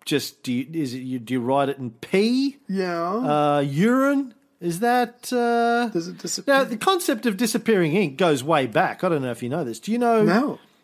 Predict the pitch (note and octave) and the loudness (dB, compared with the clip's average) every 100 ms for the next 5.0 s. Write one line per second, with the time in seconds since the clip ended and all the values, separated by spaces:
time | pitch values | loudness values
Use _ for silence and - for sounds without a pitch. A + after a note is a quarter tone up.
0 | _ - G3+ G#3 F#3+ - G3 G3+ G#3 - | _ 0 2 2 0 -2 2 4 4 0
1 | - - F3+ F3 F3 E3 D#3+ - G3+ G3 | -6 -12 -12 -8 -2 0 0 0 0 4
2 | G#3+ G#3 - D#3+ F#3 G3 E3+ D#3 E3 D#3 | 4 2 2 0 0 0 0 0 0 -2
3 | E3 E3 E3 E3+ D#3+ D#3+ G#3+ - - - | -4 -4 -2 0 2 0 -4 -10 -4 0
4 | D#3+ D3+ B2+ - - E3+ D#3 C#3 C#3 | 2 2 -2 -6 -4 2 2 2 -2